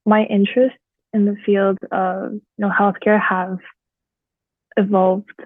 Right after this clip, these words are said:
a lot, not only, like, from, you know, before M T M, but even during M T M, it has changed a lot.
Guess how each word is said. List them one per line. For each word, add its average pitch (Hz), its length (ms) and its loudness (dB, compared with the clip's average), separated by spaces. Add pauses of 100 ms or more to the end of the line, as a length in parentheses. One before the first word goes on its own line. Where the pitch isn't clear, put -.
(400)
a 202 60 0
lot, 190 400 2 (160)
not 214 200 2
only, 202 280 4
like, 185 240 -4 (240)
from, 190 260 -4 (160)
you 196 80 -4
know, 190 160 -6 (180)
before 214 380 2
M 202 220 2
T 196 140 0
M, 190 100 0
but 190 100 0
even 196 320 4
during 190 320 -2
M 208 180 2
T 214 140 0
M, 226 300 2
it 208 80 -4
has 196 260 -4
changed 196 240 -2
a 190 60 -2
lot. 185 340 0